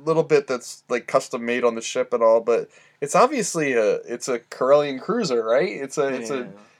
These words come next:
Speaker 1: it's,
Speaker 2: It
Speaker 1: it's
Speaker 2: is.
Speaker 1: not the, it's not one of a kind.
Speaker 2: Yeah, it's true. We see, what, a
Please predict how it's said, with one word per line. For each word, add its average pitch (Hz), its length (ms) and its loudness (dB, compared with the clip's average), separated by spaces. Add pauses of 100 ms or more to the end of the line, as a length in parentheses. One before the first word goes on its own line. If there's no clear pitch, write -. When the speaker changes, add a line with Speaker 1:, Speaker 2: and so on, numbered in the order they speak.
(120)
Speaker 1:
it's, - 300 -10 (420)
Speaker 2:
It 147 80 -6
Speaker 1:
it's 135 100 -6
Speaker 2:
is. 127 80 -2
Speaker 1:
not 175 220 6
the, 175 260 -4
it's 151 140 -2
not 165 160 2
one 175 120 4
of 165 60 4
a 135 60 -2
kind. 104 520 -2 (280)
Speaker 2:
Yeah, 170 140 6
it's - 100 -2
true. 180 160 0
We 135 80 -6
see, 151 400 -4
what, 151 240 -6
a 104 60 -14